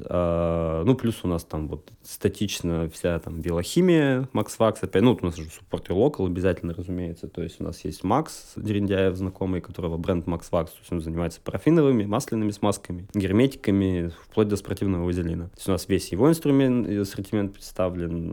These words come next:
брюми, кафан, дрип-пакеты в наличии всегда, батончики К Д В шные там всякие в наличии всегда, то есть мы тоже у них напрямую заказываем.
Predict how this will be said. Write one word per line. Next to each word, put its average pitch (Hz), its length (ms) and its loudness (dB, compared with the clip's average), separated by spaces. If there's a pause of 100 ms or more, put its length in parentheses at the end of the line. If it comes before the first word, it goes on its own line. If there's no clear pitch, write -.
брюми, 131 500 2
кафан, 101 400 0
дрип-пакеты 95 760 -4 (220)
в 95 140 -2
наличии 92 480 0
всегда, 82 720 -2
батончики 98 640 0
К - 100 -10
Д 101 120 2
В 101 140 4
шные 85 260 -6
там 87 160 -8
всякие 87 380 -6
в 87 80 -4
наличии 90 440 -2
всегда, 87 380 -2
то 87 120 -6
есть - 120 -8
мы 92 100 -4
тоже 87 240 -4
у - 20 -4
них 85 160 -6
напрямую 85 400 -6
заказываем. 85 640 -8